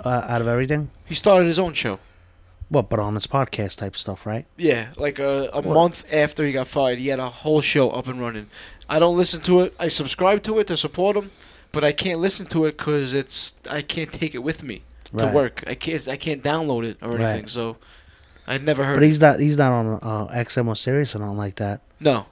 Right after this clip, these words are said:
Speaker 1: He's does, he does his compound stuff.
Speaker 2: Yeah, he has a video and everything.
Speaker 1: Oh.
Speaker 2: Dice was this, his second show. He had Dice on.
Speaker 1: Really?
Speaker 2: He has guests all the time. He has a whole setup. It's great.
Speaker 1: That's sad though. But, like, Anthony, Opie and Anthony were, were, like, a staple for, like, over twenty years.
Speaker 2: Oh, it was the best. I fucking love that show.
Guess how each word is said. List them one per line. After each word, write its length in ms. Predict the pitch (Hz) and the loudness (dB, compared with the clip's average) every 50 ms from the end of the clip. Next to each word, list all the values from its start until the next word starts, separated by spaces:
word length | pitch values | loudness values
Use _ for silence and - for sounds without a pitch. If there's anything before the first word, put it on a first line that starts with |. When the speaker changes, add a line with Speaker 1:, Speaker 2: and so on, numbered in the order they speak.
| _ | _
Speaker 1:
He's 180 | - 127 123 117 | -4 -4 -2 0
does, 240 | 127 117 113 107 123 | 0 0 0 0 -2
he 60 | 127 | 0
does 180 | 123 135 131 120 | 4 4 4 4
his 120 | 123 110 | 4 0
compound 520 | - - 185 165 127 - 110 104 101 101 98 | 0 2 2 2 2 2 2 0 0 -2 -4
stuff. 320 | - - 101 95 - - - | -4 -4 -4 -6 -6 -4 2
Speaker 2:
Yeah, 200 | - 175 160 131 | 4 4 4 4
he 100 | 123 131 | 4 2
has 140 | 135 131 123 | 0 0 0
a 60 | 139 | -2
video 460 | 127 147 160 143 139 147 147 147 147 147 | 0 0 0 2 2 2 2 4 2 2
and 80 | 147 | 2
everything. 340 | 147 139 123 113 113 110 110 123 - - - - - - | 0 -2 -4 -6 -8 -10 -14 -14 -18 -20 -20 -12 -4 0
Speaker 1:
Oh. 60 | - | 2
Speaker 2:
Dice 220 | 165 175 156 - | 2 4 2 2
was 160 | 151 147 135 | 0 -2 -4
this, 260 | - 156 151 143 - - | -4 -2 2 2 2 2
his 200 | - 208 190 185 | 0 0 -2 -2
second 260 | - - 190 - 170 | 0 -2 -2 -4 -4
show. 160 | - - 185 165 | -2 -2 -2 0
He 60 | 147 | -2
had 140 | 139 135 - | -2 0 2
Dice 260 | 160 170 160 - - | 2 2 2 2 -2
on. 180 | 123 101 95 - - - - - - - | -4 -4 -8 -10 -14 -20 -20 -16 -6 0
Speaker 1:
Really? 480 | 113 117 120 120 113 110 101 98 95 - | 4 6 6 8 6 6 2 -2 -6 -8
Speaker 2:
He 100 | - 135 151 | -6 -2 0
has 200 | 160 156 135 123 - - - | 0 0 -2 -6 -10 -4 0
guests 300 | 151 147 156 147 - - | 2 2 2 2 0 0
all 140 | 165 165 | -2 -2
the 60 | 160 151 | -4 -4
time. 340 | - 156 156 156 160 151 | -4 -2 -2 -2 -2 -2
He 60 | 151 147 | -2 -2
has 120 | 143 123 | -2 -2
a 60 | 127 117 | -2 -2
whole 200 | 123 147 160 147 | 0 2 2 2
setup. 460 | - - - 147 143 151 147 143 - | 2 2 0 0 -2 -2 -2 -6 -6
It's 100 | - - | -10 -6
great. 420 | - 190 208 190 131 - - - - | 0 0 2 2 0 -2 -6 -10 -6
Speaker 1:
That's 200 | 101 101 104 - - | -4 -4 -2 0 0
sad 320 | - - 110 110 113 104 | 2 2 2 2 2 2
though. 120 | 107 98 95 | 0 -2 -2
But, 120 | 92 101 | -2 -2
like, 260 | 98 101 95 - - - | -2 -4 -4 -6 -6 -6
Anthony, 460 | 110 110 104 - 110 107 107 104 - | -4 -4 -2 -2 -2 0 -2 -2 -4
Opie 300 | 110 107 110 - 113 110 | -4 -4 -4 -2 0 0
and 80 | 107 110 | 0 0
Anthony 260 | 110 107 - 107 107 | 0 -2 -2 -2 -2
were, 140 | 104 104 98 _ _ - - | -2 -2 -4 _ _ -12 -6
were, 100 | 110 107 | -4 -4
like, 120 | 101 95 | -4 -4
a 60 | 98 | -4
staple 480 | - - - - 113 117 120 - 104 95 | -4 -4 -2 0 0 0 0 -2 -6 -10
for, 160 | - - 98 | -10 -10 -8
like, 180 | 95 95 - - | -8 -8 -6 -4
over 200 | 113 110 104 110 | -4 -4 -2 -2
twenty 260 | 110 - 113 107 104 | -2 -2 -2 0 0
years. 480 | 101 107 117 120 104 92 - - - - - - | 0 2 2 0 0 -2 -4 -6 -6 -8 -8 -4
Speaker 2:
Oh, 200 | - 143 127 117 | -2 0 0 0
it 40 | |
was 100 | 113 113 | -2 -4
the 80 | - 135 | -8 -8
best. 400 | 131 135 131 113 110 - - - | -6 -6 -6 -4 -4 -6 -6 -6
I 120 | - - | -6 -8
fucking 320 | 120 - 143 131 123 123 123 | -6 -6 -6 -6 -8 -8 -8
love 180 | 131 135 131 | -8 -6 -6
that 160 | 107 110 110 - | -6 -6 -8 -6
show. 280 | - - 104 104 113 | -6 -6 -8 -8 -10